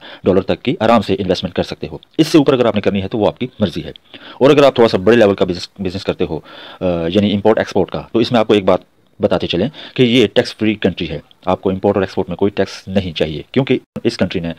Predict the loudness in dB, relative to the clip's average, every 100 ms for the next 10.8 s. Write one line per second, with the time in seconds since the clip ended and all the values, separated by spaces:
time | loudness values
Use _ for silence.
0 | -14 -12 -6 -2 0 0 -2 -4 -2 -2
1 | -2 -2 -6 -6 -10 -2 0 0 -2 0
2 | 0 0 -2 -4 -4 -4 0 2 2 2
3 | 0 -2 -8 -6 -2 2 4 4 2 0
4 | 0 -2 -4 -8 -12 -2 2 2 0 _
5 | -4 -4 -4 -2 -2 -2 -4 -2 -6 -8
6 | -12 _ _ _ _ _ _ _ _ _
7 | _ -6 0 0 0 0 2 2 0 -2
8 | 0 -2 -4 -20 _ _ -4 -2 -2 -2
9 | -2 -2 -2 -8 -6 -4 0 2 0 -2
10 | -4 0 -2 0 -2 -2 -4 -8